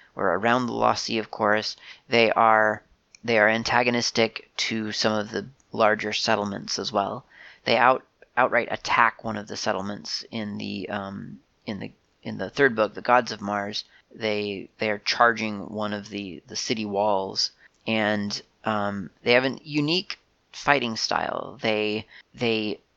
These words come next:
they do a, a sort of a mad rush at their enemies, and then they, they jump, they leap into the air, bizarrely. Not, that's not what you might expect of,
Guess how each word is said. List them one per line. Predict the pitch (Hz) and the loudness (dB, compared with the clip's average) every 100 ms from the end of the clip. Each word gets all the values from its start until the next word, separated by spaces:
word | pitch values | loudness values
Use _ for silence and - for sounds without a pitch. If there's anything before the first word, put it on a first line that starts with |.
| _ | _
they | 113 120 | -2 -2
do | 110 139 127 | 0 4 6
a, | 120 | 6
a | - 113 | 4 0
sort | 131 113 | 0 2
of | |
a | 110 | 2
mad | 110 131 147 131 | 4 4 4 2
rush | 120 120 123 - | 4 4 4 -2
at | - 117 - | 0 -2 0
their | 110 - | 0 0
enemies, | 117 113 101 98 101 | -4 -4 -6 -8 -10
and | - 110 | -8 -4
then | 113 113 | -2 0
they, | 101 101 104 - - _ - | 0 2 -2 -6 -20 _ -4
they | 117 113 | -4 -4
jump, | 123 135 147 - - | 0 4 4 2 -4
they | - 107 | -4 -4
leap | 127 139 190 - | -2 -2 -2 0
into | - 160 143 | 0 2 2
the | 123 113 - | 2 2 4
air, | 117 104 95 - | 4 4 0 -2
bizarrely. | 107 98 92 87 92 123 127 - | -2 0 0 -2 -6 -8 -12 -6
Not, | 120 120 139 | 0 0 0
that's | 147 - - - 139 | -4 -6 -10 -10 -2
not | 147 160 | 0 0
what | 135 | -2
you | 139 123 | -4 -2
might | 123 120 - | 2 2 0
expect | - - - 120 - | -8 -8 2 2 2
of, | 101 - | -8 -10